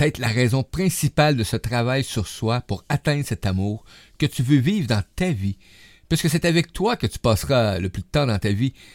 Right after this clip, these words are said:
Alors, aussi bien apprendre à t'aimer tel que tu es. Tant que tu voudras qu'une autre personne te donne quelque chose que tu es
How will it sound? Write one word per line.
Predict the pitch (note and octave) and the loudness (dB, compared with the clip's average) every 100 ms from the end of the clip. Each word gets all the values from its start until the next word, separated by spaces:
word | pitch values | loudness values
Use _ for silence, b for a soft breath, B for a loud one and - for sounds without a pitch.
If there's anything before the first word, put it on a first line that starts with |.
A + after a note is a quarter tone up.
| B | B
Alors, | A2+ B2 C3+ B2 G#2 b b | 4 6 8 6 2 b b
aussi | - - B2 | -6 -2 2
bien | D3 | 2
apprendre | A2+ A2+ C3 A#2 | 2 0 0 0
à | B2 G#2+ | 0 2
t'aimer | A2+ G#2 C3 | 2 2 0
tel | - C3+ A#2+ F2+ - | 0 2 2 0 -4
que | - | -8
tu | - C#3+ G#2+ | -4 -2 -2
es. | A2+ b b b b b b b | -4 b b b b b b b
Tant | B3 A#3+ | 2 2
que | G3 | 0
tu | F3 | 0
voudras | D#3+ F3+ F#3 | 0 2 2
qu'une | D3+ E3+ | 2 2
autre | F#3+ - | 2 0
personne | E3+ - - F3 | -2 -2 0 0
te | C3+ | 2
donne | B2 C#3 B2 | 0 0 0
quelque | E3 D3+ D3 | 0 0 -2
chose | - D3 C#3 G#2+ | -2 -2 -2 -4
que | - | -6
tu | - | -6
es | B2 | -6